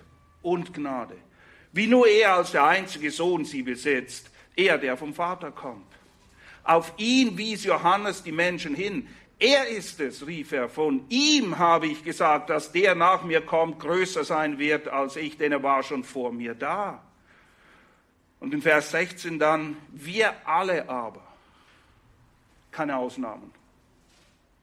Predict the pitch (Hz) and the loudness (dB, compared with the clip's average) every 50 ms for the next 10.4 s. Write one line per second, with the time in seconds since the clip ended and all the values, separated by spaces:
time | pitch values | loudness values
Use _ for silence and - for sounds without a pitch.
0 | _ _ _ _ _ _ _ _ _ _ - 151 160 165 175 160 135 110 - - | _ _ _ _ _ _ _ _ _ _ -6 -4 -2 -2 -2 -4 -6 -10 -14 -20
1 | _ _ _ _ _ _ _ _ _ _ _ _ _ _ _ _ _ _ _ _ | _ _ _ _ _ _ _ _ _ _ _ _ _ _ _ _ _ _ _ _
2 | _ - 131 123 123 113 92 - - _ _ _ _ _ _ _ _ _ _ _ | _ -10 -8 -8 -8 -10 -12 -20 -20 _ _ _ _ _ _ _ _ _ _ _
3 | _ _ _ _ _ _ _ _ _ _ _ _ - - - - - 156 160 156 | _ _ _ _ _ _ _ _ _ _ _ _ -20 -20 -12 -4 0 0 0 0
4 | 156 151 156 165 160 160 160 160 - - 160 147 139 139 - - - - - - | -2 -4 -2 -2 0 0 -2 -4 -4 -2 -2 -2 -2 -2 -6 -18 -20 -20 -12 -6
5 | 175 202 247 233 190 131 117 - - - - - 165 160 185 202 208 214 214 202 | -4 -4 -2 -2 -4 -6 -8 -10 -14 -12 -6 -4 -2 -2 -2 -4 -6 -8 -10 -10
6 | 202 - - - _ _ _ _ _ _ _ _ _ _ _ _ _ _ - - | -10 -12 -18 -20 _ _ _ _ _ _ _ _ _ _ _ _ _ _ -18 -14
7 | 131 147 151 143 - - - 123 104 - - - - 160 156 147 143 131 - _ | -10 -10 -10 -10 -10 -14 -18 -20 -20 -20 -20 -20 -18 -18 -18 -20 -20 -20 -20 _
8 | _ _ _ _ _ _ _ _ _ _ _ _ _ _ _ _ _ _ _ _ | _ _ _ _ _ _ _ _ _ _ _ _ _ _ _ _ _ _ _ _
9 | _ _ _ _ _ _ _ _ _ _ _ _ _ _ _ - - 123 127 120 | _ _ _ _ _ _ _ _ _ _ _ _ _ _ _ -14 -8 -8 -6 -6
10 | 120 135 143 147 175 196 208 | -6 -6 -8 -10 -14 -16 -16